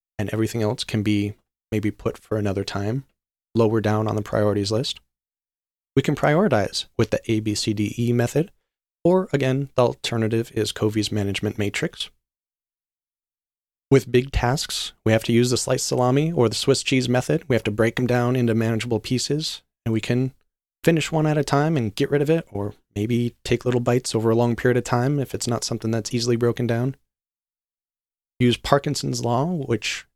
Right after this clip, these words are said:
really means to set aside a certain amount of time and have a clear goal of what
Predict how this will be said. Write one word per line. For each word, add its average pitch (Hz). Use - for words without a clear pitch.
really 135
means 117
to 104
set 107
aside 120
a -
certain 117
amount 107
of 101
time 117
and 101
have 107
a 104
clear 107
goal 107
of 107
what 107